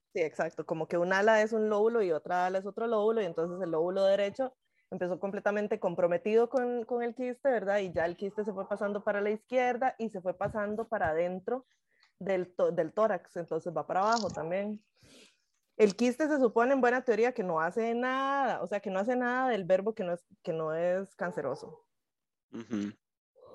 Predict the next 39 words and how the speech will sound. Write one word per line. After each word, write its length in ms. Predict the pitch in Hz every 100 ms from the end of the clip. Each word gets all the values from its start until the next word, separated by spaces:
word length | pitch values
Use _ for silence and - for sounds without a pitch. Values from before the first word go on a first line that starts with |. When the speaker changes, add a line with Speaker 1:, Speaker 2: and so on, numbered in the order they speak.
| - - _ _ _ _ -
Speaker 1:
Por 100 | 226
lo 60 |
menos 240 | 202 202 233
ese 140 | 254
fue 100 | 254
el 60 | 233
último 240 | 233 240
reporte 400 | 196 180 175 -
que 100 | 226
me 140 | 165 156
dieron 260 | 156 156
hace 180 | 143 175
un 120 | 202
año, 240 | 294 262 - _ _ _ - _ _ _ _
cuando 260 | - 180 175
me 140 | 170 170
hizo 180 | 170
ultrasonido 500 | 196 190 185 196 196
y 20 | 185
me 100 | 151
hizo 160 | 147
exámenes 320 | - 175 180
de 80 | 185
sangre. 360 | 226 233 175 - _ - - - - - - _ _ _ _ _ -
Lo 160 | 196 190
que 100 | 175
sí 120 | 175
es 100 | 165
que 80 | 190
está 220 | 175 165
muy 360 | 185 226 226
grande, 440 | 202 240 269 254 160
¿verdad? 260 | 151 180 -
Entonces 380 | 185 180 190
me 80 | 214
está 220 | 202 190
desplazando 600 | 185 196 175 175 170 175
la 120 | 180 156
tráquea. 580 | 190 196 202 175 160